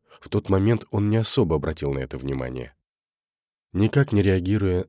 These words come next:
на укоризненный взгляд отца, Пенни положила на тело свой деревянный крест. Морсовой Жонас все больше нервничал. "И что теперь?" — сплюнул он вдруг,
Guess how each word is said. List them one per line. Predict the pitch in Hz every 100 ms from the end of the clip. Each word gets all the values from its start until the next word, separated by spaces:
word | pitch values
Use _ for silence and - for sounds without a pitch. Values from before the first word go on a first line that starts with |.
| -
на | 98
укоризненный | 95 82 92 95 85 82 78
взгляд | 73 80 78
отца, | 69 - - 120 - _ _ _ _ _
Пенни | 127 135 123 120 _
положила | - 98 95 101 117
на | 98 92
тело | - 101
свой | 92 - 92
деревянный | 85 85 82 82 80
крест. | 78 69 60 - - _ _ _ _ _ _ _ -
Морсовой | 87 - 98 92 85
Жонас | 85 85 107 - - _ _
все | - 92
больше | 80 90 101 - 95
нервничал. | 87 76 69 69 - 71 - _ _ _
"И | 110
что | - 127
теперь?" — | 120 104 101 107 _ _ _ _
сплюнул | - - 104 98 98
он | 104 92
вдруг, | 90 95 -